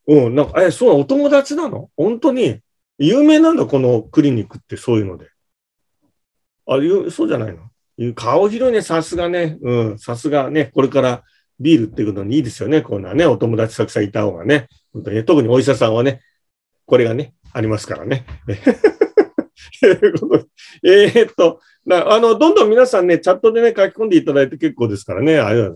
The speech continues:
ありがとうございますね。えーっと、じゃあ、あ、なんだっけ。あ、そうそう。あの、チャットコ-、チャット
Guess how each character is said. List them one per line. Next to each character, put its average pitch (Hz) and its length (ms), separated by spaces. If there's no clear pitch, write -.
あ 113 60
り 120 60
が 120 80
と 95 40
う 85 40
ご - 20
ざ 95 60
い 87 40
ま 85 100
す - 100
ね。 165 180
え 185 180
ー - 20
っ 160 40
と、 196 100
じ 240 80
ゃ 190 160
あ、 143 40
あ、 147 40
な 180 100
ん 339 40
だ - 80
っ - 20
け。 113 120
あ、 117 180
そ 143 120
う - 40
そ 110 100
う。 - 120
あ 135 160
の、 127 260
チ - 100
ャ - 60
ッ - 40
ト 269 100
コ-、 247 180
チ - 100
ャ 214 80
ッ 214 80
ト 240 260